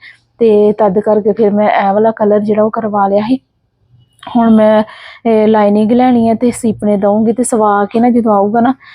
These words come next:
ਸੀਪ ਕੇ, ਫਿਰ ਮੈਂ ਤੁਹਾਨੂੰ ਦੱਸੂਗੀ ਕਿੱਦਾਂ ਦਾ ਹੋਇਆ ਵਾ। ਤੇ ਮੈਂ ਗਿੱਲਾ ਗਿੱਲਾ ਹੀ ਪਾਤਾ ਸੁੱਕਣੇ,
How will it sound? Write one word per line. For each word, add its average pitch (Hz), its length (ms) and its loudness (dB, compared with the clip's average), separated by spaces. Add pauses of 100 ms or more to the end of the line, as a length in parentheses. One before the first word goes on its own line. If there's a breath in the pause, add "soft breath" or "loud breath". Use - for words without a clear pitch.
(200 loud breath)
ਸੀਪ 233 280 0
ਕੇ, 247 160 0
ਫਿਰ 220 240 0
ਮੈਂ 208 300 0
ਤੁਹਾਨੂੰ 214 300 0
ਦੱਸੂਗੀ 220 480 0
ਕਿੱਦਾਂ 185 340 0
ਦਾ 196 100 0
ਹੋਇਆ 214 280 2
ਵਾ। 214 80 0 (120)
ਤੇ 240 80 0
ਮੈਂ 226 140 4
ਗਿੱਲਾ 208 300 2
ਗਿੱਲਾ 208 240 2
ਹੀ 240 60 2
ਪਾਤਾ 226 500 -2 (520 loud breath)
ਸੁੱਕਣੇ, 233 440 0